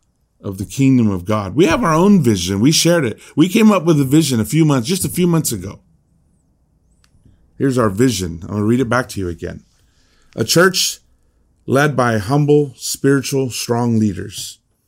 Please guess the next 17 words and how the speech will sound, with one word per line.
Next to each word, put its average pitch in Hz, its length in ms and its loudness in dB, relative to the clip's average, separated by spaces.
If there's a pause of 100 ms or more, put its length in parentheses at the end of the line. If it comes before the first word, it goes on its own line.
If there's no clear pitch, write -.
(360)
A - 80 -4
church 214 460 2
with 139 200 2
great 147 280 4
worship, 135 480 -2 (760)
where 131 140 4
the 135 200 4
members 170 460 4
all 139 220 4
walk 135 340 0
with 117 220 0
God 135 320 2
and 117 60 0
are 110 100 2
driven 135 480 2
by 107 160 -2
faith 147 480 -2